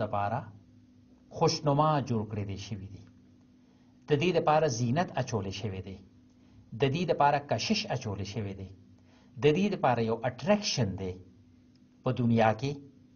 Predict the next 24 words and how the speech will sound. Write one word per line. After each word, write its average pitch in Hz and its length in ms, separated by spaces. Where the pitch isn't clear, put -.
حب - 260
الشهوات، 107 640
د - 20
هغې 190 300
رغبتونو 123 560
دپاره 107 380
د - 20
دې 175 180
په - 140
زړه 139 220
کې 143 100
یو 101 80
محبت 107 400
اچولی 104 380
شوی 117 240
دی. 135 100
هغه 135 220
څه 147 140
څه 160 140
دي؟ - 80
مثال 120 240
په 120 120
طور 104 220
باندې 117 240